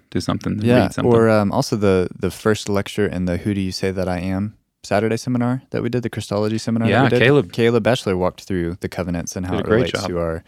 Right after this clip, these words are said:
Speaker 2: our Christology. So that would be another place that you
Speaker 1: There
Speaker 2: could
Speaker 1: you
Speaker 2: go.
Speaker 1: go.
Speaker 2: So obviously this is very important because lots of people are writing and talking about it
Speaker 1: Yeah, yeah,
Speaker 2: all the
Speaker 1: it's a
Speaker 2: time.
Speaker 1: big deal.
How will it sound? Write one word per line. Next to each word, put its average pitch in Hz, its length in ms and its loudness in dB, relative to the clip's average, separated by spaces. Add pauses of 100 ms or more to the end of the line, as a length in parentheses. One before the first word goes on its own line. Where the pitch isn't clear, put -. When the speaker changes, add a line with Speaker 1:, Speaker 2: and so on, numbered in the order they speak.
(420)
Speaker 2:
our 85 140 -6
Christology. - 580 -6
So - 140 -12
that 95 100 -2
would 85 80 -4
be 90 60 -6
another 82 360 -6 (300)
place - 260 -8
that - 100 -14
you 101 40 -4
Speaker 1:
There 101 120 0
Speaker 2:
could 107 100 0
Speaker 1:
you - 0 -
Speaker 2:
go. 151 140 0
Speaker 1:
go. - 60 -10 (260)
Speaker 2:
So - 120 -4
obviously 151 360 4
this 107 120 -2
is 104 80 -4
very 104 180 2
important 87 360 0
because 90 240 -6
lots 95 180 0
of 92 60 -10
people 85 240 -4
are 82 80 -4
writing 82 260 -4
and 82 80 -10
talking 82 240 -8
about 80 220 -8
it - 160 -10 (180)
Speaker 1:
Yeah, 120 320 4
yeah, 117 120 4
Speaker 2:
all 87 40 6
the 80 60 -2
Speaker 1:
it's - 100 -12
a 82 40 -6
Speaker 2:
time. 82 40 -8
Speaker 1:
big 120 140 2
deal. 113 300 6